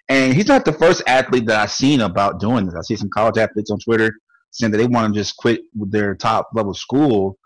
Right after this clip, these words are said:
and just go to a H B C U because they feel like they'll be more appreciated. And in, in, in, in terms, it really would help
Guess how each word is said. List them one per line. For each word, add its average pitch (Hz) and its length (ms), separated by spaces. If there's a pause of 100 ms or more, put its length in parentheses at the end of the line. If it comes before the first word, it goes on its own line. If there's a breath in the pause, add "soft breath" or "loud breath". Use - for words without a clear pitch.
(480 soft breath)
and 113 140
just 104 180
go 113 220
to 104 160
a 98 60
H 104 260
B 110 100
C 107 200
U 123 260
because 101 400
they 101 140
feel - 200
like 104 180
they'll 107 140
be 101 180
more 98 460 (440 soft breath)
appreciated. 95 960
And 123 180
in, 135 120
in, 139 260 (180)
in, 120 160
in 117 140
terms, 160 320
it 117 140
really 214 200
would 151 240
help 117 300